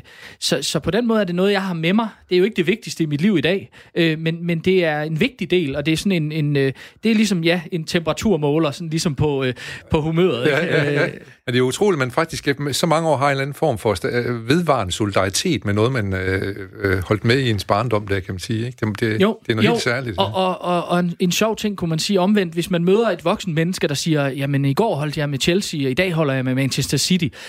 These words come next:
Speaker 1: så synes man også, det er lidt en, altså, jeg vil ikke sige karakterbrist, men man har alligevel sådan lidt,
Speaker 2: Ej,
Speaker 1: "Ah,
Speaker 2: det er fornemt,
Speaker 1: okay,
Speaker 2: ikke?
Speaker 1: ja.
Speaker 2: Ja.
Speaker 1: Er du sådan en?"
Speaker 2: Ja.
Speaker 1: Altså, så der er sådan et eller andet over det, øh, ja. Altså, øh, at, at, at, øh, som, som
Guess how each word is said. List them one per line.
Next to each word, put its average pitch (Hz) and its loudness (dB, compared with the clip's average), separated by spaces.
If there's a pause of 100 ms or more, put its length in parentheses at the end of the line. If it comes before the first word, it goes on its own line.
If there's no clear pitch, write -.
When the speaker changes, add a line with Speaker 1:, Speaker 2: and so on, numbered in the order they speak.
(120)
Speaker 1:
så - -2
synes - 0
man 196 0
også, 185 -2
det 214 4
er 185 4
lidt 175 4
en, 151 -2
altså, 156 -2
jeg 147 2
vil 143 2
ikke 190 2
sige - 0
karakterbrist, 156 0
men 151 -4
man 156 -2
har 202 2
alligevel 226 2
sådan 202 -4
lidt, 196 2
Speaker 2:
Ej, - 2
Speaker 1:
"Ah, 135 -2 (380)
Speaker 2:
det - -2
er - -2
fornemt, 117 -2
Speaker 1:
okay, 151 2
Speaker 2:
ikke? 156 0
Speaker 1:
ja. 139 -2
Speaker 2:
Ja. 117 0 (160)
Speaker 1:
Er 147 0
du 147 -2
sådan 208 2
en?" 131 -2
Speaker 2:
Ja. 123 2 (120)
Speaker 1:
Altså, 170 0
så 185 -2
der 175 0
er 202 -2
sådan 269 -4
et 269 0
eller 226 2
andet 233 2
over 214 2
det, 147 0 (100)
øh, 151 -2 (220)
ja. 185 4 (500)
Altså, 165 -2
øh, 151 0 (200)
at, 160 2
at, - -2
at, 156 -2
øh, 156 2
som, 147 0
som 139 -2